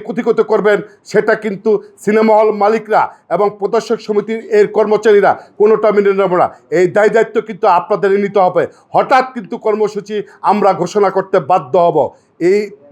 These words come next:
বলছি, আমাদের পক্ষ থেকে, আমাদের সমিতির পক্ষ থেকে আপনাদের প্রতি বিনতি থা-, অনুরোধ থাকবে যে এইগুলো করবেন না। এই ব্যবসা ইন্ডাস্ট্রিকে বাঁচাতে, বাঁচাতে সিনেমা হল মালিকরা অনেক ক্ষতিগ্রস্ত হয়েছে। প্রত্যেকটা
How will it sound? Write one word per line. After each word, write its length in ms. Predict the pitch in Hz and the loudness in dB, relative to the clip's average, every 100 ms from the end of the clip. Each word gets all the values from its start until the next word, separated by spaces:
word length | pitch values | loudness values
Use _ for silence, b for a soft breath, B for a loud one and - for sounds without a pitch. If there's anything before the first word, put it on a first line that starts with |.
| 202 | -2
বলছি, 280 | 196 202 240 247 247 B - | 0 0 -2 -4 -6 B -2
আমাদের 260 | 175 208 208 196 | 0 2 0 0
পক্ষ 160 | 277 - 233 | -2 -2 -4
থেকে, 160 | 233 240 214 | -4 0 0
আমাদের 240 | 180 190 196 - | 0 -2 -4 -2
সমিতির 360 | 214 226 220 | -4 -4 -6
পক্ষ 140 | 220 - 214 | -6 -2 -4
থেকে 160 | 190 165 B B 143 | -2 -4 B B -2
আপনাদের 320 | 143 233 208 208 | 0 -2 -2 0
প্রতি 180 | 220 185 104 | -2 -4 -6
বিনতি 340 | - 240 262 277 | -2 0 0 -2
থা-, 180 | 247 233 240 | 0 0 0
অনুরোধ 260 | 220 208 202 | 0 0 0
থাকবে 260 | 196 160 165 - b b 107 | -2 0 -4 -6 b b _
যে 180 | 135 214 262 262 - _ - 196 | 0 2 2 0 -6 _ -4 -2
এইগুলো 260 | 208 254 262 254 | 0 -2 -4 -4
করবেন 280 | 226 233 247 | -2 -2 0
না। 60 | 262 277 - _ 180 | 0 0 -6 _ 0
এই 80 | 208 190 | 2 2
ব্যবসা 280 | 226 - 226 240 240 | 0 0 0 0 0
ইন্ডাস্ট্রিকে 500 | 240 233 247 190 226 180 | -2 -2 -6 -4 -2 0
বাঁচাতে, 320 | 202 233 240 196 | 0 -2 -4 -4
বাঁচাতে 340 | 202 208 226 214 - B B _ | -2 -2 0 0 0 B B _
সিনেমা 280 | 208 214 214 | -2 2 2
হল 80 | 220 214 | 2 2
মালিকরা 280 | 226 226 202 | 2 2 2
অনেক 160 | 233 311 - | 2 0 -4
ক্ষতিগ্রস্ত 400 | 196 180 190 214 190 | -12 -10 -8 -2 -2
হয়েছে। 240 | 185 185 143 b b | -2 -2 -6 b b
প্রত্যেকটা 460 | 233 240 - 262 254 | -2 -2 0 0 0